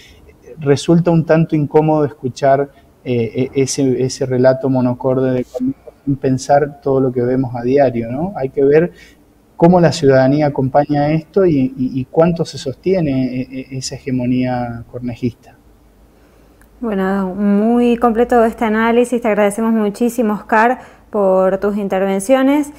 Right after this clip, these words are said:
Speaker 2: y, bueno, estamos, eh, en contacto para continuar porque, bueno,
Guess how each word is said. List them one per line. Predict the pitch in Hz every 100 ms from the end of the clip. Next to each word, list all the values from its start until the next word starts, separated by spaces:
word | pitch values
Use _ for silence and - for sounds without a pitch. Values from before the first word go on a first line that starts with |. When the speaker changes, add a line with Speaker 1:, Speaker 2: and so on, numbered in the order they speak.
| - _
Speaker 2:
y, | - 226 214
bueno, | 190 196 190
estamos, | 185 - 226 233 226 220 214 208 -
eh, | 220 202 196
en | 190
contacto | 202 202 233 233 233 233
para | 220 196 202 196 190
continuar | 214 208 214 247 302
porque, | 247 220 220
bueno, | 220 208